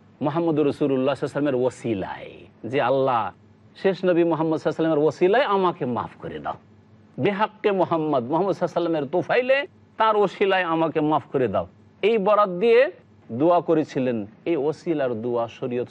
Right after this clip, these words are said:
সম্মত নয় এবং এই হাদিসটি যেটি তারা বর্ণনা করে থাকে, একেবারে জাল, মিথ্যা, বানাওয়াট আর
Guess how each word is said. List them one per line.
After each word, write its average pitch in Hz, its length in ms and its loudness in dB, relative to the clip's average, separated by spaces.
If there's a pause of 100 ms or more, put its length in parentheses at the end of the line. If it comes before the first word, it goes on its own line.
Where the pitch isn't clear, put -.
সম্মত 107 340 -10
নয় 185 400 -2 (320)
এবং 190 440 0
এই 220 200 2
হাদিসটি 175 560 -2
যেটি 143 280 -2
তারা 135 220 0
বর্ণনা 139 340 0
করে 131 200 -4
থাকে, 123 320 -8
একেবারে 117 560 -4
জাল, 151 440 2
মিথ্যা, 156 440 -4
বানাওয়াট 85 520 -12 (1400)
আর 131 120 -2